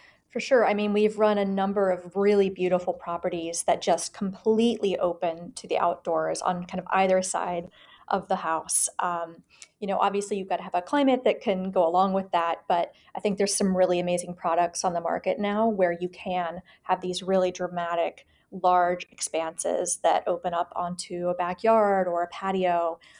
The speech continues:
um, that really allow this fresh air to come in. Um, you also have, we've been seeing a number of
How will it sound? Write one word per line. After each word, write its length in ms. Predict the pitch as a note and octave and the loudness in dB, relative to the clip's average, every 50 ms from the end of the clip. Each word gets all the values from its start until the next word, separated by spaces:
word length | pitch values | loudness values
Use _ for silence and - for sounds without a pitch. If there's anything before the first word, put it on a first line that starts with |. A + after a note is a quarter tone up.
| _ _ - | _ _ -6
um, 320 | F#3 F3 E3+ E3+ F3 F3+ - | -4 -4 -4 -6 -4 -2 0
that 140 | - G3+ F#3+ | 0 2 2
really 300 | G#3 G#3 F#3+ G3 F#3 F3+ | 2 2 2 2 0 0
allow 280 | E3+ E3+ E3+ E3 E3+ | -2 -2 -2 -4 -4
this 180 | E3 E3+ E3+ - | -4 -6 -6 -4
fresh 300 | - - - F3+ - F3+ | -2 0 0 0 0 -2
air 160 | E3+ D#3+ D#3 | -2 -2 -4
to 80 | D#3 E3 | -4 -8
come 280 | - - E3+ E3 E3 | -8 -8 -8 -8 -8
in. 300 | E3 E3 E3 E3 F3 F#3 - - - - _ _ _ _ - | -10 -10 -10 -12 -14 -16 -20 -20 -20 -20 _ _ _ _ -2
Um, 420 | - F#3 F3+ F3+ F3 F3+ F3 F3 - | 0 0 0 0 -2 -4 -8 -8 -6
you 160 | G#3+ G#3 G#3+ | 0 2 2
also 320 | - - G3 F#3+ - G3+ G3 | 4 4 2 2 0 -2 -4
have, 460 | F#3+ - F#3+ F3+ F3 E3+ - - _ _ - | -2 -2 0 0 0 -2 -4 -10 _ _ -8
we've 220 | F#3 A3+ G#3+ A3 | -4 -4 0 2
been 120 | C4+ A3+ | 2 2
seeing 200 | - - G#3+ F#3+ | 4 4 2 2
a 40 | F#3 | 2
number 300 | F3+ F3 F3+ G#3+ A#3 F#3+ | 2 2 2 4 4 2
of 60 | E3 | 2